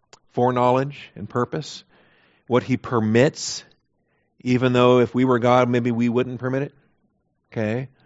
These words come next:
And things that really cut to the core of theological arguments, like Calvinism, Arminianism, um, middle knowledge, a lot of the things that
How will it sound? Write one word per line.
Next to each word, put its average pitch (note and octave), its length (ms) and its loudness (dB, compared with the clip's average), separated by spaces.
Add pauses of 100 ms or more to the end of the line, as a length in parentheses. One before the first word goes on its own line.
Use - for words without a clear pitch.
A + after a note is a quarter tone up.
(600)
And A#2+ 160 -2
things D3+ 400 4
that C3+ 140 8
really D3 500 6
cut - 440 2
to - 60 -10
the C3+ 120 2
core C3 760 4
of B2 460 4 (220)
theological C#3+ 520 2
arguments, G#2+ 540 -6 (720)
like A#2 320 0
Calvinism, C3+ 480 -2 (160)
Arminianism, A#2 640 -2 (320)
um, A2+ 560 -2
middle C3+ 320 2
knowledge, C3 680 -2 (460)
a G#2+ 40 -4
lot C3 180 4
of C3 40 0
the B2+ 80 -2
things C3 320 0
that A#2+ 280 2